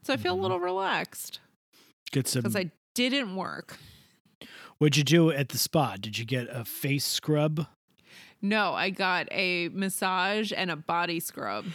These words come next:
Speaker 2: Oh, a body scrub. That's
Speaker 1: Mm-hmm.
Speaker 2: nice.
Speaker 1: And then they had a hot tub and an indoor pool, and I sat in the
Speaker 2: Mm.
Speaker 1: hot tub for a little while
Speaker 2: That's nice.
Speaker 1: to dry out that body <laughs> scrub.
Speaker 2: All right. Sounds good.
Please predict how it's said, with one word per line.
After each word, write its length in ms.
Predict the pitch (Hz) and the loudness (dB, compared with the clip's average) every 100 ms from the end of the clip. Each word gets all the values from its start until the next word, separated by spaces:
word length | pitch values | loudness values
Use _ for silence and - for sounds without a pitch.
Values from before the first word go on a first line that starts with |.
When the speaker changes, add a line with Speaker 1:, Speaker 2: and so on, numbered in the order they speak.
| - - - | -12 -12 4
Speaker 2:
Oh, 120 | 220 | 6
a 20 | 123 | 6
body 380 | 120 127 180 | 4 4 4
scrub. 400 | - - - - - - - 185 | 0 -4 -10 -10 -10 -10 -4 0
That's 180 | 170 170 | 0 0
Speaker 1:
Mm-hmm. 60 | 101 | -4
Speaker 2:
nice. 160 | 98 | 0
Speaker 1:
And 140 | 214 214 | 2 2
then 120 | 214 | 2
they 140 | 208 | 0
had 460 | 208 202 190 185 175 | 2 2 2 2 0
a 400 | - 170 151 - | -2 -2 -2 -4
hot 300 | - 175 - | -2 -2 -2
tub 320 | - 190 185 | -2 -2 -2
and 100 | 170 | -4
an 80 | - _ - | -8 _ -8
indoor 360 | 190 185 170 165 | -4 -2 -2 -4
pool, 500 | 180 175 202 254 - | -6 -4 -4 -6 -8
and 100 | 170 | -10
I 40 | 165 | -6
sat 200 | - - | -4 -4
in 80 | |
the 60 | 165 | -4
Speaker 2:
Mm. 40 | |
Speaker 1:
hot 160 | 170 170 | -6 -6
tub 240 | 185 175 | -6 -8
for 100 | - | -6
a 40 | 190 | -4
little 160 | 185 | -4
while 400 | 185 185 190 196 - _ - | -2 -2 -4 -6 -10 _ -10
Speaker 2:
That's 280 | 123 165 202 | -6 -2 2
nice. 420 | 139 165 - - - | 4 4 0 -8 -8
Speaker 1:
to 80 | 226 | -6
dry 320 | 185 196 185 | -2 0 2
out 300 | 180 170 - | 2 0 -2
that 340 | 185 151 - - | -2 -2 -4 -4
body 260 | 151 151 | -4 -2
<laughs> 0 | |
scrub. 220 | - 196 - - _ - - - _ _ - - | -4 -6 -10 -14 _ -20 -20 -20 _ _ -10 0
Speaker 2:
All 80 | 202 | 4
right. 260 | 220 214 - - | 4 4 0 -8
Sounds 380 | - 147 139 135 | -2 2 2 0
good. 220 | - 175 | -2 -4